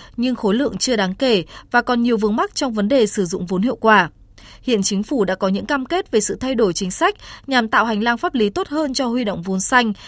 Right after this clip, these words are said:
nhằm thúc đẩy phát triển bền vững. Thực tế này cho thấy mỗi doanh nghiệp cần xây dựng chiến lược rõ ràng, linh hoạt để thích nghi nhanh chóng với xu hướng phát triển bền vững. Trong đó, các thành viên hội đồng quản trị chính là đầu tàu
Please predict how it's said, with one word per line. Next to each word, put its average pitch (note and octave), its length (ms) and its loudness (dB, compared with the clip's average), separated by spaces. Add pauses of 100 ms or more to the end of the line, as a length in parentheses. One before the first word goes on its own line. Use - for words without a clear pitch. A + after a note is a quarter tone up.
(160)
nhằm A#3 240 2
thúc F4+ 160 -4
đẩy G#3+ 180 0
phát D4 180 -6
triển F#3+ 220 0
bền F3+ 160 0
vững. A3 240 2 (560)
Thực C#4 140 -4
tế A3 120 4
này B3+ 180 0
cho A#3 140 -2
thấy G3+ 260 -2
mỗi A3+ 200 0
doanh C#4+ 180 -4
nghiệp A#3+ 220 0
cần G3 160 0
xây B3+ 180 -2
dựng G#3 220 -6
chiến G#3 180 -2
lược B3 180 0
rõ G#3+ 200 0
ràng, A#3+ 340 2
linh A#3+ 160 -2
hoạt A#3 240 4 (320)
để G#3 160 6
thích E4+ 160 -2
nghi D4+ 180 -4
nhanh A#3+ 220 -2
chóng G#3 360 0 (720)
với A3+ 160 6
xu C#4+ 180 0
hướng G3+ 180 2
phát G4 220 -2
triển F#3+ 300 0
bền F#3 140 0
vững. A3+ 300 2 (420)
Trong A#3+ 240 0
đó, G3 180 4
các E4 160 -6
thành G#3+ 180 -2
viên A3+ 240 0
hội A3 140 0
đồng G3 180 0
quản F3+ 180 -2
trị A3 320 -4
chính A#3 300 -2
là D4 180 2
đầu G3 180 2
tàu G3+ 280 4